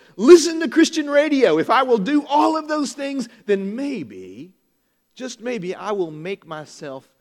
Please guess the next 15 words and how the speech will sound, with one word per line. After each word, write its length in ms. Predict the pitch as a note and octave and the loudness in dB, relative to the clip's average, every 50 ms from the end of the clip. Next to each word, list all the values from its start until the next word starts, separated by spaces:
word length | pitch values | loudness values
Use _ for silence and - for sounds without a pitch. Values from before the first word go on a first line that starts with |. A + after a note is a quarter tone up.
| _ _ _ _ _ _ _ _ _ _ _ _ _ - | _ _ _ _ _ _ _ _ _ _ _ _ _ -14
fit 540 | C#4 A#3 C#3+ A2+ _ _ _ _ _ _ _ _ _ _ _ _ _ _ _ _ _ _ _ _ _ _ _ _ _ _ _ - | -14 -14 -14 -14 _ _ _ _ _ _ _ _ _ _ _ _ _ _ _ _ _ _ _ _ _ _ _ _ _ _ _ -16
for 360 | B2 A2 G#2 A2 A2+ A#2 A#2+ _ _ _ _ _ _ _ _ _ _ _ _ _ _ _ _ _ _ _ _ _ _ _ | -14 -14 -14 -16 -18 -20 _ _ _ _ _ _ _ _ _ _ _ _ _ _ _ _ _ _ _ _ _ _ _ _
Jesus. 260 | - E4 B3+ D#3 _ _ _ _ _ _ _ _ _ _ _ _ _ _ _ _ _ _ _ _ _ _ _ _ _ _ _ _ _ _ _ _ _ _ _ _ _ _ _ _ _ _ _ _ _ _ _ | -20 -20 -20 -20 _ _ _ _ _ _ _ _ _ _ _ _ _ _ _ _ _ _ _ _ _ _ _ _ _ _ _ _ _ _ _ _ _ _ _ _ _ _ _ _ _ _ _ _ _ _ _
The 140 | - C3+ B2+ | -16 -14 -14
moment 520 | B2 B2+ C3+ D#3 E3+ F#3+ G#3 G#3+ G#3+ - | -14 -12 -12 -10 -10 -10 -10 -12 -12 -12
we 160 | - F3 F3 D#3+ | -12 -12 -12 -12
think 440 | - _ _ - G#3 G#3 F3 - | -16 _ _ -16 -14 -14 -14 -14
that 240 | A2+ G#2+ F#2 - - | -14 -12 -12 -14 -14
way, 520 | F2+ F#2+ F2+ F2 F2 E2+ E2+ E2+ F2 F#2+ _ _ _ _ _ _ _ _ _ _ _ _ | -16 -18 -18 -18 -20 -20 -20 -20 -20 -20 _ _ _ _ _ _ _ _ _ _ _ _
the 80 | A2 G#2 | -18 -18
gospel 720 | G2 F#2+ - C3+ C#3+ E3 E3+ - - - - A#2 G#2 G2+ | -18 -18 -20 -18 -18 -18 -18 -20 -20 -20 -20 -18 -18 -16
gets 240 | F2+ G2+ F#2+ F2+ - | -16 -16 -18 -18 -20
turned 580 | - - - G2+ F#2 F#2 F2+ F2 F2+ F2+ F2+ - _ _ _ _ _ _ _ _ _ _ _ _ - | -20 -20 -20 -20 -20 -20 -20 -20 -20 -20 -20 -20 _ _ _ _ _ _ _ _ _ _ _ _ -20
upside 520 | F3 F#3 - - - - F#3 F#3+ F3+ D3 | -20 -18 -18 -18 -18 -18 -18 -18 -14 -12
down. 380 | C#3 F3+ E3+ C#3 A2+ - _ | -12 -12 -12 -14 -18 -20 _